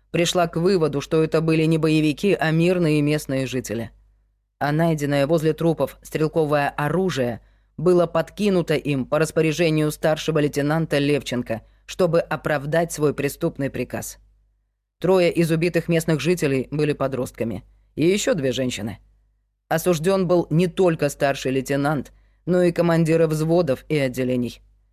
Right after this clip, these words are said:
Потом подчинённые Левченко были освобождены от наказания.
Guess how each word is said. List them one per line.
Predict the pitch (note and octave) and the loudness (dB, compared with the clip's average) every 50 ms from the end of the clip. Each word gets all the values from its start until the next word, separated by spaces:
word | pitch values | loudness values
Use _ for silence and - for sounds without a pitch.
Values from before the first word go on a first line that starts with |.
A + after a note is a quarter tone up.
| _ _ _ _ _ | _ _ _ _ _
Потом | - D3+ D#3+ - G#3 G#3+ - | -2 -2 0 2 0 0 0
подчинённые | F#3+ F#3 - G3+ G3 G3 F#3+ F#3+ F#3+ F#3 F3+ F3+ | -2 -2 0 0 2 2 2 2 2 4 4 4
Левченко | F3+ F3 F#3+ G#3+ F#3+ - - D3 C#3 - C#3 B2+ A#2 - | 4 4 2 2 2 0 -2 -2 -2 0 -2 -2 -2 -4
были | - D3+ D#3+ E3+ E3+ E3+ | -6 -2 0 0 2 2
освобождены | D#3+ C#3+ D#3+ - E3 E3+ E3 E3+ D#3+ E3 D#3+ E3 D#3+ E3+ F#3 | 0 0 -2 0 0 0 0 2 0 0 0 2 2 2 2
от | - - D#3 - D#3 | 0 -2 -4 -4 -4
наказания. | D3 - - C#3+ C3+ A#2+ B2+ B2 B2 B2 A#2+ A2 G#2+ | -6 -4 -4 -4 -4 -4 -4 -4 -4 -4 -6 -8 -10